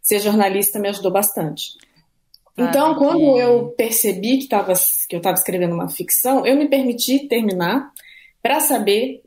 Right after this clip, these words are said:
Speaker 1: como aquilo ia acontecer. E só descobri <laughs> se aquilo era um livro ou não quando eu dei pras primeiras pessoas e elas gostaram, porque eu, quando eu terminei eu pensei, "Bom, isso aqui é um livro ou não?" Pra mim a resposta era:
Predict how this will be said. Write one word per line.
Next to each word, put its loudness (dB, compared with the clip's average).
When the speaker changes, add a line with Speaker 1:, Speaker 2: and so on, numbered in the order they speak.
Speaker 1:
como 0
aquilo -2
ia 2
acontecer. -2
E 4
só 0
descobri 0
<laughs> -20
se 0
aquilo 0
era 0
um -2
livro 0
ou 2
não 2
quando 4
eu 0
dei 0
pras -6
primeiras -2
pessoas -4
e -6
elas -2
gostaram, 0
porque -8
eu, -4
quando -2
eu -6
terminei 2
eu -4
pensei, 0
"Bom, -4
isso -4
aqui -6
é -2
um -4
livro 0
ou 2
não?" 0
Pra 0
mim 2
a 2
resposta 0
era: 0